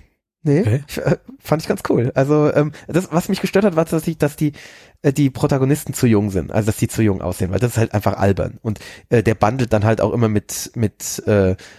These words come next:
Speaker 1: Frauen zum Teil an, die halt, wenn man's nachrechnet, einfach, weißt du, die so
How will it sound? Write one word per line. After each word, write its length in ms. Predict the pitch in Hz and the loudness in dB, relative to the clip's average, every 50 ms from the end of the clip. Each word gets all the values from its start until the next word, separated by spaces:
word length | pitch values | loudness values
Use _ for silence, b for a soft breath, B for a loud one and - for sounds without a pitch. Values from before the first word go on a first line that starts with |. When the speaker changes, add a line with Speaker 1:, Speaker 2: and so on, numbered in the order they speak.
| B B | B B
Speaker 1:
Frauen 480 | - - - - 98 101 117 123 120 | -14 -6 -2 0 2 2 2 0 -2
zum 160 | - - 110 | -4 -8 -8
Teil 240 | - - 110 110 110 | -4 0 0 0 2
an, 180 | - 107 104 101 | 2 0 -2 -2
die 140 | 95 92 120 | -2 0 0
halt, 220 | 117 - - b b b b b b b b b _ | 0 -2 -2 b b b b b b b b b _
wenn 100 | - 113 | 0 0
man's 180 | 120 117 - - | 2 0 0 0
nachrechnet, 500 | 113 - 143 139 - 117 - - 107 - | 0 0 0 0 0 0 0 0 0 0
einfach, 340 | - 113 - 113 101 - b b b b b b b b b b b b b b _ _ _ _ _ | 0 0 0 -2 -2 -2 b b b b b b b b b b b b b b _ _ _ _ _
weißt 220 | - 120 131 - - | -2 -2 -2 -4 -4
du, 40 | - | -2
die 100 | - 127 | -2 0
so 220 | 113 120 120 123 | 0 2 0 0